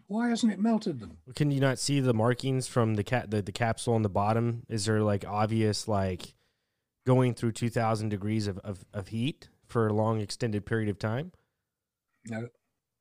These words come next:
Speaker 1: There's no, there's no obvious, um, burn marks that would ex-, you would expect to see for something that had entered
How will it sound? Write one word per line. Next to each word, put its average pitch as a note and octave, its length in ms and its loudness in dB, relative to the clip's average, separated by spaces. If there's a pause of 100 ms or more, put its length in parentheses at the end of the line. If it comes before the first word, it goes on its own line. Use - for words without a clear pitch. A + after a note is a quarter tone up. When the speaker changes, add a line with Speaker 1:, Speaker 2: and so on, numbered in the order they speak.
(460)
Speaker 1:
There's A2+ 160 -8
no, D#3 240 4 (220)
there's C3 180 -2
no D#3+ 260 2
obvious, C3+ 600 2 (960)
um, A2+ 400 -4 (800)
burn C3 420 4
marks - 580 -4 (240)
that A#2+ 180 -4
would A#2+ 160 -2
ex-, - 240 -12 (160)
you C3 160 0
would B2 120 6
expect - 420 -6
to C3 80 -8
see C3 280 0
for A#2 80 -6
something C3 400 -2
that A#2+ 180 -4
had A#2+ 200 -4 (880)
entered C3+ 460 -2